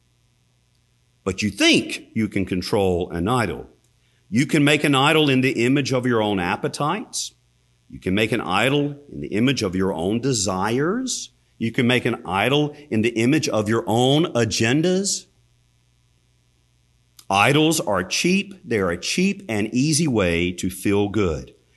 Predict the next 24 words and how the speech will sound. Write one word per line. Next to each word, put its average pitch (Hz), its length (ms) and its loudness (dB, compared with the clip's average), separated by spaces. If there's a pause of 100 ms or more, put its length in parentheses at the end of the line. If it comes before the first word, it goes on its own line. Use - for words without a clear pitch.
(260)
They 110 160 4
offer 113 420 0
short-term 160 760 0
pleasure, 107 680 0 (520)
but 101 240 0
in 127 200 4
the 156 300 2
end, 92 540 0
oh, 98 140 -2
listen, 104 640 -4 (200)
in 98 180 0
the 104 220 -2
end, 85 340 0 (280)
they 87 180 0
always 113 760 0
end 98 240 0
up 85 360 -4
demanding 85 680 -2
human 78 300 -8
sacrifice. - 1000 -16 (1900)
You 98 80 -2
know, 95 140 2
churches, 95 880 -2 (220)
unfortunately, 104 760 -4